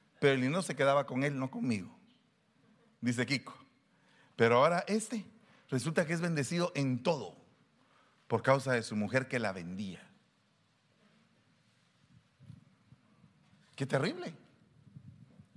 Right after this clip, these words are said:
feo eso. ¿No cree usted? ¿Qué cree usted que era eso? ¿Era más bendición o era más maldición que otra cosa?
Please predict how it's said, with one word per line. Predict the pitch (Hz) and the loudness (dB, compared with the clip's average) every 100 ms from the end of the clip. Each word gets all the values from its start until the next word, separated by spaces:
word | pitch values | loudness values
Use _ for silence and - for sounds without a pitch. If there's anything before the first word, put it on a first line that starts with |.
| - | 0
feo | 147 170 | 2 2
eso. | 208 - - - - - _ _ _ _ - - _ _ _ _ | 0 -4 -16 -20 -20 -20 _ _ _ _ -20 -20 _ _ _ _
¿No | 127 | -4
cree | 156 160 | 0 0
usted? | 156 208 214 - - _ _ _ _ _ - - _ _ _ _ _ _ _ _ _ _ | 0 -4 -6 -14 -20 _ _ _ _ _ -20 -20 _ _ _ _ _ _ _ _ _ _
¿Qué | - 302 | -10 -4
cree | 311 262 | 0 0
usted | - 226 | 2 0
que | 202 | 2
era | 185 170 | 4 4
eso? | 143 - 87 - - | 2 -4 -18 -14 -2
¿Era | 214 233 | 2 2
más | 226 269 294 | 2 2 2
bendición | 254 214 196 - 466 359 | -2 -2 -4 -2 0 2
o | |
era | 233 196 | 4 4
más | 196 196 | 2 0
maldición | 190 180 156 135 170 | 0 0 -2 -4 -4
que | 156 | -2
otra | 160 143 | 0 0
cosa? | 123 107 | -2 -10